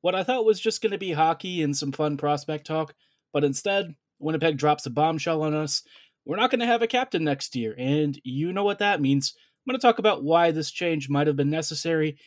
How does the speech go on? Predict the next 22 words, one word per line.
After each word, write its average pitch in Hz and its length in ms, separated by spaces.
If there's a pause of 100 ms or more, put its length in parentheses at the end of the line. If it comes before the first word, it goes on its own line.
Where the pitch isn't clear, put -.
(220)
and 127 120
why 202 180
it 269 120
might 240 220
not 220 160
be 202 80
going 180 260
far 160 260
enough 147 300
as 135 180
Winnipeg 170 360
heads 143 260 (240)
into 151 320
a 135 160
very 160 460
uncertain 151 680 (220)
and, 139 400
quite 240 240
honestly, 220 340
chaotic 190 540
upcoming 151 400
season. 113 420